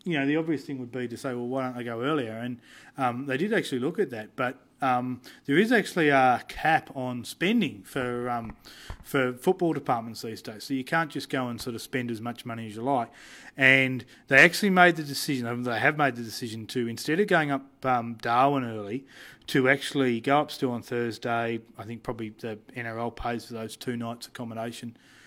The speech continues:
they had there, or it's probably three 'cause they'd have to be there tonight. Um, but then they actually, when they play Penrith, we play Penrith on a Sunday afternoon at four o'clock in, in Sydney, and then, um, then we're playing in Auckland on the, um,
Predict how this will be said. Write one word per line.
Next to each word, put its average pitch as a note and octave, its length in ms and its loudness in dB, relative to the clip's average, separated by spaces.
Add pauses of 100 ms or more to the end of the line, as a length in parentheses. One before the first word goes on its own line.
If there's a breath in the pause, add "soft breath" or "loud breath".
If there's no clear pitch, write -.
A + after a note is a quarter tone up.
(320 soft breath)
they A#2 180 0
had G#2+ 240 -4
there, A#2+ 180 0
or G#2+ 260 -4
it's G2+ 100 -14
probably A2 240 -10
three A#2+ 260 -8
'cause G#2+ 120 -12
they'd A2 100 -10
have A2 100 -14
to A#2+ 80 -16
be A2 120 -8
there G#2 120 -8
tonight. A#2+ 380 -10 (500 loud breath)
Um, C3 600 6
but C#3+ 140 4
then D3+ 140 6
they C#3+ 80 6
actually, C3+ 460 4
when C#3 160 4
they C3 120 4
play C3 160 0
Penrith, D3+ 440 0
we B2+ 140 -2
play C3 160 -4
Penrith C#3 360 -2
on B2+ 120 -6
a A#2+ 60 -10
Sunday C#3+ 340 0
afternoon C3 480 0
at B2+ 160 -6
four C3 240 -2
o'clock C3+ 340 -4
in, B2 220 -6 (340 loud breath)
in C3 160 -4
Sydney, C3 460 -2
and C3+ 160 0
then, B2+ 320 -2
um, B2 320 2 (400 loud breath)
then C3+ 140 6
we're C3 120 2
playing C3 300 4
in A#2+ 100 -4
Auckland C#3 380 2
on B2 140 -4
the, A#2+ 260 -4 (180)
um, A#2 480 -4